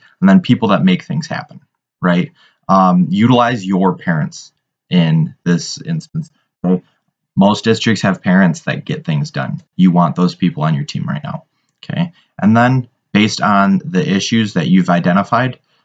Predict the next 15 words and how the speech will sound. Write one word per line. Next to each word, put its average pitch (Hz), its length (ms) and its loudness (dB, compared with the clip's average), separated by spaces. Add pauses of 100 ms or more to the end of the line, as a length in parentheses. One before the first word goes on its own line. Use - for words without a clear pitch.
(160)
um, 85 380 -2
work 101 240 -2
in 104 80 0
small 92 300 0
teams 90 380 2
to 76 120 -6
tackle 82 400 -2
those 82 260 -4
issues, 117 460 -2 (300)
trying 98 280 2
to 92 140 0 (400)
place, - 640 -2
um, 78 500 -2
specific - 640 -4
people 101 500 -2